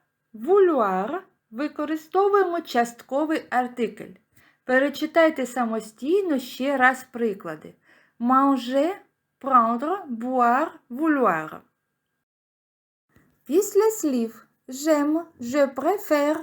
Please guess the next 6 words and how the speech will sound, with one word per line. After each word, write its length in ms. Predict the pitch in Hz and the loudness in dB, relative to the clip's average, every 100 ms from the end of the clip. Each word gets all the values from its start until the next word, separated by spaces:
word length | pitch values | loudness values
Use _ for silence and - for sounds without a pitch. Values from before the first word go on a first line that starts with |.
| - _ 214 | -12 _ -8
j'adore, 760 | 233 349 269 262 220 247 339 _ _ _ _ 233 | 0 2 2 2 2 0 -4 _ _ _ _ -2
які 420 | 262 269 269 311 | 0 0 0 -2
передають 640 | 294 269 240 269 269 311 | 0 0 0 -2 -2 -4
ставлення 800 | - - 247 196 196 220 247 285 | -6 -6 -2 -2 -2 0 0 0
ваше, 460 | 294 311 311 320 320 _ _ _ _ | 0 0 -2 -8 -10 _ _ _ _
використовуємо 1200 | 214 277 285 269 262 - - 214 202 254 277 330 | -2 0 2 2 2 -4 -4 -4 0 0 2 0